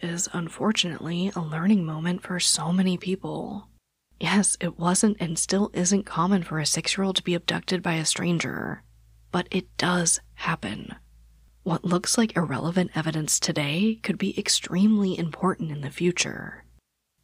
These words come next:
And sometimes, even with strong circumstantial and, in my opinion, physical evidence, these cases never see a courtroom.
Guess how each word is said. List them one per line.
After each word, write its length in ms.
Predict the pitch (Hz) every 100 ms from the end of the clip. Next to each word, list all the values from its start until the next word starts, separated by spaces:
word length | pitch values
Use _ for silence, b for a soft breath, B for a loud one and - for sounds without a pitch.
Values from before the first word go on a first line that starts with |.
| -
And 300 | 170 160 156 -
sometimes, 840 | - 202 220 190 151 147 165 185 -
even 300 | 165 170 196
with 160 | 180
strong 540 | - - 147 165 208 208
circumstantial 920 | - - 180 180 190 196 - 196 196
and, 240 | 175 165 -
in 180 | 170
my 180 | 160 156
opinion, 520 | 202 196 - 175 175
physical 460 | 180 175 196 165 151
evidence, 760 | 113 - 143 151 208 - - - _ -
these 240 | 170 175
cases 520 | - 151 160 196 202
never 260 | 151 143 165
see 180 | - 185
a 100 | 160
courtroom. 760 | - 180 - - 117 101 -